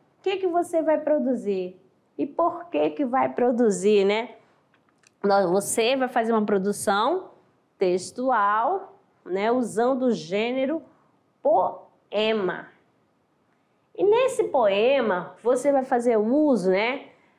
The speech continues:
ah, das figuras de linguagem da literação, é, repetição de consoante, assonância, repetição da vogal, sons vocálicos,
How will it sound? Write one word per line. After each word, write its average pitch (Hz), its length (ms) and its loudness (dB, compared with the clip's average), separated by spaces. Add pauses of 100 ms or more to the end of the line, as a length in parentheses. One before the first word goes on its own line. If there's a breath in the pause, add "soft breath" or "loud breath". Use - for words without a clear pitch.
(120 soft breath)
ah, 202 160 0
das 214 200 0
figuras 226 260 2
de 220 60 0
linguagem 196 320 2
da 196 100 2
literação, 277 880 0 (1300)
é, 208 300 2
repetição 214 600 -2
de 190 100 -6
consoante, 254 720 -2 (380)
assonância, 233 840 -2 (640 soft breath)
repetição 220 960 -4 (560)
da 185 200 0
vogal, 202 720 -2
sons 196 400 -4
vocálicos, 247 580 -2